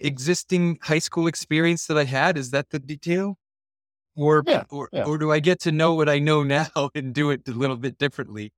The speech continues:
Speaker 2: Uh, answer any way you choose.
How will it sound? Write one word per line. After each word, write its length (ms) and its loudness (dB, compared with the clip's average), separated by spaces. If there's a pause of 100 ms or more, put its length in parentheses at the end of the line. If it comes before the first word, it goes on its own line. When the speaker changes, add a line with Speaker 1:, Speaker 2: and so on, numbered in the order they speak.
Speaker 2:
Uh, 680 2 (800)
answer 340 0
any 160 0
way 200 0
you 80 -6
choose. 420 -8